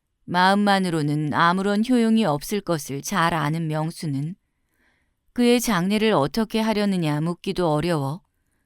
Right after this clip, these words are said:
자기의 입에서 말 떨어지기만 기다리고 있었다. 석호는 필경 입을 떼게 되었다.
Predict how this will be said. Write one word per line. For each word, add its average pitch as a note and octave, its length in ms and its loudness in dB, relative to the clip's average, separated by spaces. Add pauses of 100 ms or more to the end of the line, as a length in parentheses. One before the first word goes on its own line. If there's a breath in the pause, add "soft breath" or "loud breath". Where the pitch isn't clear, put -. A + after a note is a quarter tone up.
(300)
자기의 A3 560 2
입에서 E3+ 480 0
말 F3 280 2
떨어지기만 D#3+ 800 -2
기다리고 F#3 540 0
있었다. F3+ 640 -6 (840)
석호는 C4+ 500 0
필경 F#3 500 -2
입을 G3 260 -2
떼게 G#3 340 2
되었다. F#3+ 640 -2